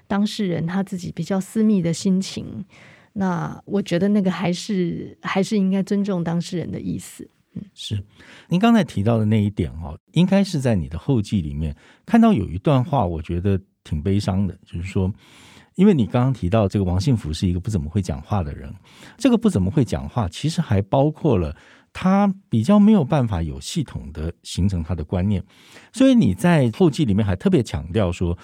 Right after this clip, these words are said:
Speaker 2: 你对这个案件的看法其实来自于你自己，而不来自于他。
Speaker 1: 对。
Speaker 2: 那我之所以觉得悲伤的原因，就是说，他是一个连系统性替自己喊冤的人都不会的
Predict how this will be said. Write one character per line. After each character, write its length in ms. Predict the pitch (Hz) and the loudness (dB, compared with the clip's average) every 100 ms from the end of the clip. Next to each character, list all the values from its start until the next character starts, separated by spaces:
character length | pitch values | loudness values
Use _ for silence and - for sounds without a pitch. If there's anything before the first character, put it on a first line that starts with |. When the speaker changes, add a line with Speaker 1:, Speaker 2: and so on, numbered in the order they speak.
| - - | -8 2
Speaker 2:
你 120 | 127 | 4
对 160 | 220 | 4
这 80 | 202 | 4
个 100 | 170 | 4
案 120 | 151 | 4
件 120 | 135 123 | 4 2
的 80 | |
看 240 | 104 151 113 | 2 0 0
法 160 | 95 | -2
其 160 | 73 110 | -4 -2
实 100 | 110 | 0
来 140 | 98 | 0
自 140 | 98 113 | 0 0
于 100 | 95 | 0
你 140 | 92 | 0
自 160 | - 170 | 0 -4
己， 160 | - | -2
而 100 | 73 | -8
不 120 | 78 90 | -2 -2
来 160 | 76 | -2
自 120 | 85 | -4
于 140 | 76 80 | -8 -8
他。 260 | - 82 - _ - | -6 -6 -6 _ -4
Speaker 1:
对。 160 | 165 170 - | -4 -4 -2
Speaker 2:
那 260 | 196 220 185 - | 4 4 4 -2
我 120 | - 120 | 0 2
之 140 | 175 | 2
所 100 | 160 | 2
以 80 | 120 | 2
觉 160 | 95 | 0
得 220 | 87 101 87 _ _ | -2 -2 -2 _ _
悲 160 | 117 120 | 2 2
伤 220 | 120 120 | 4 2
的 60 | 117 | 2
原 200 | 82 90 | 2 0
因， 120 | 95 | 0
就 100 | 98 | 0
是 140 | 95 | -2
说， 240 | 92 85 - _ _ | 0 -2 -4 _ _
他 180 | - 190 | 0 0
是 160 | 190 196 | 2 2
一 120 | 156 | 2
个 340 | 160 127 95 - _ _ - | 2 4 2 -4 _ _ -4
连 240 | 110 110 | 2 2
系 320 | 147 - 220 143 | 2 2 2 2
统 260 | - 69 | -2 -8
性 240 | 71 113 92 | -2 0 2
替 160 | 113 | 0
自 140 | 92 87 | 0 0
己 100 | 85 | -2
喊 220 | - 69 | -4 -2
冤 160 | 82 90 | 0 -2
的 80 | |
人 80 | 71 | -2
都 100 | 76 | -6
不 140 | 90 80 | -4 0
会 180 | 110 | 0
的 80 | 71 | -2